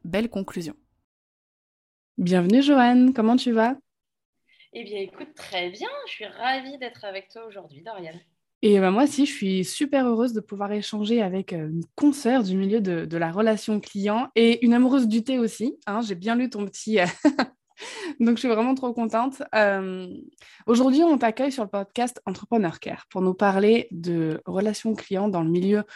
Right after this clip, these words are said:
Speaker 1: du luxe. Et à vrai dire, en faisant mes recherches, euh, pour construire cet épisode, en faisant mes recherches sur toi aussi, bah, rien que là, j'ai appris déjà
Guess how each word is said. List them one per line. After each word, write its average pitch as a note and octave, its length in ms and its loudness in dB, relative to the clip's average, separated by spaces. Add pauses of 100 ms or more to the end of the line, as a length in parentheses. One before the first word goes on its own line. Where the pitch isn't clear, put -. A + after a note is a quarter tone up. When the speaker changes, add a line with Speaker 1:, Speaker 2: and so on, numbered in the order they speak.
(340)
Speaker 1:
du F3+ 260 2
luxe. G3 480 0 (140)
Et C4 240 6
à G#3 260 2
vrai G#3 140 0
dire, C4 180 0
en A3 120 0
faisant A3 320 0
mes G3+ 120 2
recherches, A3 640 -4
euh, F3+ 180 -4
pour E3+ 220 -12
construire F3+ 320 -6
cet - 180 -14
épisode, G#3+ 460 4
en D#3+ 100 4
faisant F3+ 240 -6
mes F3 120 0
recherches E3+ 280 -6
sur - 180 -10
toi C#4 140 2
aussi, C4+ 340 4 (480)
bah, F3+ 160 2
rien B3+ 220 6
que D4 100 2
là, E4+ 100 8
j'ai A#3+ 140 6
appris G#3+ 240 2
déjà B3 360 4